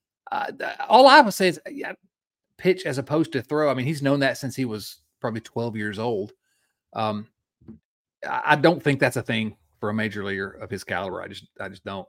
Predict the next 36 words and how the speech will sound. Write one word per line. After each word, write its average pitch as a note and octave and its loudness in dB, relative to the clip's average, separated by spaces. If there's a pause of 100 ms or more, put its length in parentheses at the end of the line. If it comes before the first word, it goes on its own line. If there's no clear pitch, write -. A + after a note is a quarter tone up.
(140)
Um, F#2+ -10 (1500)
uh, F#2+ -4
not A2 -4
to B2 -4
argue G#2+ -2
too A#2 -4
much F#2 -6
with G2 -10
you, F#2 -10
with F#2 -14
you, F#2 -14
Jonathan, F#2 -6
but - -10 (720)
I - -6
just A2+ -8
don't G#2+ -6
see C#3 2
it. - -2
I G#2+ -4
think A#2 -2
that G#2+ -2
it, A2+ -6
um, G#2 -4 (340)
the, B2 -8
the B2+ -2
thing C#3 2
you A2+ 2
need A#2+ 2
to A2 -2
remember A#2+ 2
is G#2+ -2
this. - 0 (1160)
Baseball B2+ -2
is F#2 -10 (140)
really G#2 -8
hard. - -8